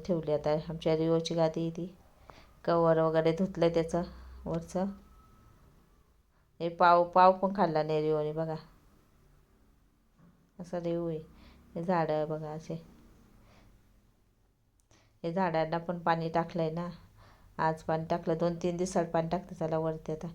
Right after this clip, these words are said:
परत पाऊस झाला, चार वाजले, चार साडेतीनच्या दरम्यान बघा परत पाऊस चालू झालाय.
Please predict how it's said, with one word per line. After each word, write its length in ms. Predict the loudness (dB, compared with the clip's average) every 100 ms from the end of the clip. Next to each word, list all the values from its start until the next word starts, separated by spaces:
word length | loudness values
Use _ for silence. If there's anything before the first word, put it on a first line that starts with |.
| -14 -20 -4 2
परत 180 | 4 6
पाऊस 240 | 6 6
झाला, 220 | 4 4
चार 260 | 6 6 8
वाजले, 400 | 4 2 0 -2 -6 -18 -20 -20 2
चार 220 | 6 6
साडेतीनच्या 680 | 6 6 6 4 -2 2 4
दरम्यान 360 | 6 4 0 -2 0
बघा 160 | 0
परत 220 | 0 -2 0
पाऊस 260 | 0 -2
चालू 220 | 0 -2
झालाय. 280 | -2 -4 -6